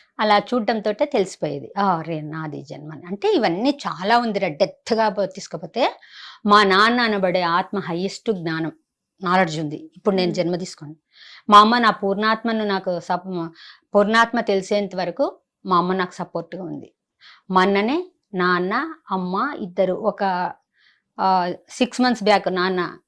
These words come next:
Speaker 1: "నాది అయిపోయింది, ఇంకా నీ, నీకు పూర్తిగా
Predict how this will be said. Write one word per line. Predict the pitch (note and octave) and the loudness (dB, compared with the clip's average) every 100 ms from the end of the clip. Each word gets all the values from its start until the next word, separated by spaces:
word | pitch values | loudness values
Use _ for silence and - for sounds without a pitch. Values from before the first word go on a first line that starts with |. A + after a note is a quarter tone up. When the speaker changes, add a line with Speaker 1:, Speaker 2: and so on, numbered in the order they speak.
| _ _ _ G#3 | _ _ _ -8
Speaker 1:
"నాది | G3+ F#3+ F#3 | 0 2 2
అయిపోయింది, | F3+ F#3 F#3 F#3+ | 0 0 -2 -2
ఇంకా | F#3 | -4
నీ, | F3 F3 F3 E3+ | -2 0 -2 -4
నీకు | G#3 F#3+ G3 - F3+ | -4 -4 -4 -6 -6
పూర్తిగా | - G#3 - A3 F#3+ F#3+ | 0 0 2 0 2 0